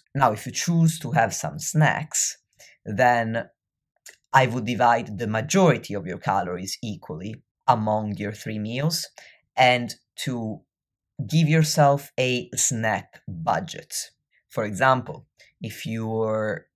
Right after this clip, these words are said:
calorie target is fifteen hundred and you want to have three square meals, that's going to be five hundred calories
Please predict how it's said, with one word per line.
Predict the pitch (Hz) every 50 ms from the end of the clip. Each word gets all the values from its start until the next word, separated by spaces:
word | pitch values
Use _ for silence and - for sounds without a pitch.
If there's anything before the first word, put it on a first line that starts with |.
| _
calorie | - - 156 151 143 139
target | 143 147 139 139 135 123 123 -
is | 107 101
fifteen | - - 143 - - - 120 117
hundred | 120 107 107 107 101 95 - 104 98 95 - - _ _ - - _ -
and | - 107 104
you | 104
want | 104 117 127 131 135
to | 131
have | 127 120 113 104
three | - - 127 123 117
square | 113 - - - 113 104 98
meals, | 101 127 139 139 139 147 151 - - - - - - _ _ _ -
that's | 113 113 -
going | - 127 120 120
to | -
be | 98 123 117
five | 104 - - 139 139 135
hundred | 139 127 123 117 117 98 -
calories | - 113 113 110 104 101 101 101 - -